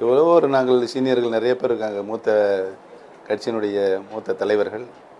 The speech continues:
அவர்கள் நம்முடைய இயக்கத்திற்கு உருவாக்கப்பட்ட காலத்திலிருந்து பல்வேறு தியாகங்களை செய்திருக்கிறார்கள். எந்த காலகட்டத்தில் யாரை எந்த பதவியில் உட்கார வைக்க வேண்டும் என்று மாண்புமிகு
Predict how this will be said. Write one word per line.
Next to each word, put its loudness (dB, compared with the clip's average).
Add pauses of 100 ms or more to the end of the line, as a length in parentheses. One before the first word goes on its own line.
(760)
அவர்கள் 4
நம்முடைய -2
இயக்கத்திற்கு 0
உருவாக்கப்பட்ட 2
காலத்திலிருந்து 0
பல்வேறு 0
தியாகங்களை 2 (140)
செய்திருக்கிறார்கள். -8 (1300)
எந்த 2 (140)
காலகட்டத்தில் 6 (220)
யாரை 4 (200)
எந்த 2
பதவியில் 0
உட்கார 2
வைக்க -4
வேண்டும் -8
என்று -6
மாண்புமிகு -6